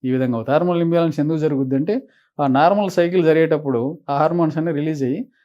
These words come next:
ఆ సైకిల్ అనేది ఫ్లో మంచిగా దాన్ని చేసినప్పుడు లేడీస్కి ఏం కాదు. ఆ ఫ్లో అనేది ఎప్పుడైతే ఆగిపోయిందో, ఈ హార్మోన్స్ అనేవి రిలేటెడ్గా, ఆ, అక్కడ ఏం లేదు కాబట్టి దాన్ని బాడీ మీదకే దాని యాక్షన్ ఉంటుంది కాబట్టి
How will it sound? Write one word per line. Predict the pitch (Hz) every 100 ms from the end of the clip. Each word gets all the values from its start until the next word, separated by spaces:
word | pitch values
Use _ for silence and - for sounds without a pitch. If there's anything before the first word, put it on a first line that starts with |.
| _ - 160
ఆ |
సైకిల్ | 147 160 180 208 185
అనేది | 165 185 240 160 170 196 - - -
ఫ్లో | 175 175
మంచిగా | 156 156 147 156 147 139 190
దాన్ని | 156 139 131 131 -
చేసినప్పుడు | 160 160 143 175 185 143 165 - - -
లేడీస్కి | 165 165 165 151
ఏం | 131
కాదు. | 127 110 98 _ _ _ 151
ఆ |
ఫ్లో | 143 - 185
అనేది | 190 180
ఎప్పుడైతే | 165 170 160
ఆగిపోయిందో, | 151 156 147 165
ఈ | 156
హార్మోన్స్ | 143 151 156 147
అనేవి | 143 139 156 156 135
రిలేటెడ్గా, | 135 139 151 151 147 123 117 139 _ _ _
ఆ, | 127 123 117 110 107
అక్కడ | 131 131 143
ఏం | 160
లేదు | 147 165 165
కాబట్టి | 139 135 151
దాన్ని | 156 139 214
బాడీ | 156 147 160
మీదకే | 165 151 151
దాని | 151 135 117
యాక్షన్ | 127 131 123
ఉంటుంది | 120 127 113
కాబట్టి | 117 120 226